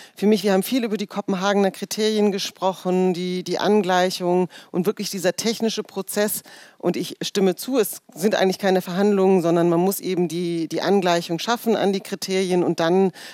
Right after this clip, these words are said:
äh, wenn man eben die Kapitel alle durchgeklickt hat, sollte man am Ende, äh, beitreten können. Jetzt ist es aber so, und es ist nicht nur im, ähm, äh, im Fall der Türkei so, sondern eben auch mit anderen Beitrittskandidatenstaaten. Ich gebe da immer Nordmazedonien als das klassische Beispiel,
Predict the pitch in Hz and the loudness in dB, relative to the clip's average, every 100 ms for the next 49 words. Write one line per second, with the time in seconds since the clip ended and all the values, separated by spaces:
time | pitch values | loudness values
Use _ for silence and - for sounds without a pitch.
0 | - 180 175 175 180 175 175 165 165 180 | -4 2 2 4 2 2 0 -4 -6 -10
1 | - 185 175 160 160 180 - 185 - 185 | -8 -6 -4 -4 -4 -6 -6 -8 -8 -6
2 | 180 165 180 180 202 185 175 147 147 170 | -6 -4 0 0 2 2 2 2 2 2
3 | 175 175 170 139 165 156 160 - 160 - | 2 2 2 0 -2 0 -2 -4 -10 -8
4 | 151 - 143 143 139 - - - 185 - | -10 -8 -4 -4 -6 -12 -20 -4 -4 -2
5 | 233 208 185 190 175 233 247 185 147 - | -2 0 2 2 2 2 2 2 -2 -2
6 | 226 233 202 180 120 180 180 180 175 170 | 0 2 4 2 2 4 4 4 4 2
7 | 170 170 160 165 175 170 165 175 - 185 | 2 0 0 0 0 0 -2 -6 -4 0
8 | 226 208 220 196 202 196 170 165 151 165 | 0 -2 -2 2 4 2 0 0 -2 -4
9 | - 180 220 226 202 202 - 208 - - | -4 0 2 4 2 0 0 -6 -8 -14
10 | - - - 214 196 180 190 - 180 180 | -18 -20 -6 0 2 2 0 0 -2 -2
11 | 175 165 160 - - 165 156 160 160 160 | 0 0 -4 -6 -4 -2 0 0 0 -2
12 | 165 165 156 170 226 220 214 170 175 - | -4 -8 -8 -2 2 2 2 0 -2 -2
13 | 170 - - 160 160 - 151 165 - - | -4 -4 -6 -6 -8 -8 -4 -2 -4 -4
14 | 233 | -4